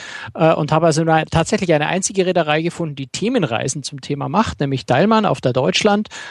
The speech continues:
Da gibt's Themenreise exklusive Kreuzfahrt ins Glück, wo also so ein bisschen, äh,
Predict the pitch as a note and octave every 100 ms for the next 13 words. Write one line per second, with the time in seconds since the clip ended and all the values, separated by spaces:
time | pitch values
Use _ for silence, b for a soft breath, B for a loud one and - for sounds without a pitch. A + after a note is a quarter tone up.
0 | B D3+ D#3+ - - E3 F3 D#3 C#3+ D#3
1 | D#3 D#3+ - - F3 D3+ D#3+ D3 - C#3+
2 | D3 - C#3+ C#3+ C3 - G#3 - B B
3 | B B - E3 F3 F3+ F#3+ E3 D#3+ D3
4 | G3 - A3 F#3 F3+ F3+ E3+ E3